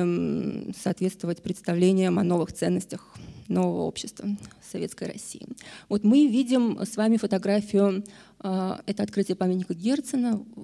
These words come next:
Все проходит в очень торжественной обстановке. Каждый раз оркестр, речи, почти всегда выступает как раз нарком просвещения Луначарский.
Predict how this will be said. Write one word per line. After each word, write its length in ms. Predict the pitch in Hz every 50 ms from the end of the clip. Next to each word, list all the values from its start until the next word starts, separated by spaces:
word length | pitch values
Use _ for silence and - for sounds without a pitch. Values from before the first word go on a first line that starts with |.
| - -
Все 340 | - - - - 226 233 240
проходит 400 | - - 196 - - 202 202 -
в 40 | 202
очень 180 | 196 - 185
торжественной 420 | - 196 180 190 190 - - 180 180
обстановке. 640 | - - - 190 202 247 277 294 - - - 240
Каждый 320 | 226 - 220 202 208 202 208
раз 140 | 208 202 208
оркестр, 580 | - 202 196 - - 247 277 269 - - 269 220
речи, 420 | - 202 208 214 226 226 - - -
почти 340 | 226 - 214 208 - - 202
всегда 300 | 208 - 202 185 202 196
выступает 540 | 185 190 - - 202 - - 185 196 208
как 120 | - 180 -
раз 140 | 180 208 -
нарком 320 | 180 180 - - 180 175
просвещения 480 | - 180 - - 190 - - 180 180 180
Луначарский. 800 | 175 180 185 190 185 - 254 269 294 - - - 320 214 208